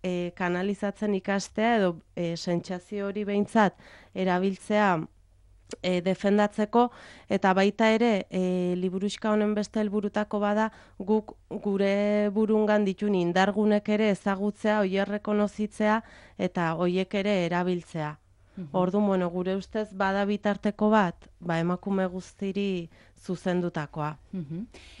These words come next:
Speaker 2: E, urtea daramatza, bai Bilgune Feministak eta baita Emaginek ere gai honen bueltan lanean, indarkeria sexistaren inguruan, aipatu duzu momentu baten saioa hiru urtetako lanaren emaitza edo prozesua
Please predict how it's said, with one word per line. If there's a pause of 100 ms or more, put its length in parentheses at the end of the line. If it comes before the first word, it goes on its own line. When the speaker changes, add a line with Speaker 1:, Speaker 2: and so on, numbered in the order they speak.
Speaker 2:
E,
urtea
daramatza,
bai
Bilgune
Feministak
eta
baita
Emaginek
ere
gai
honen
bueltan
lanean,
indarkeria
sexistaren
inguruan, (320)
aipatu (100)
duzu
momentu
baten
saioa
hiru
urtetako
lanaren
emaitza
edo
prozesua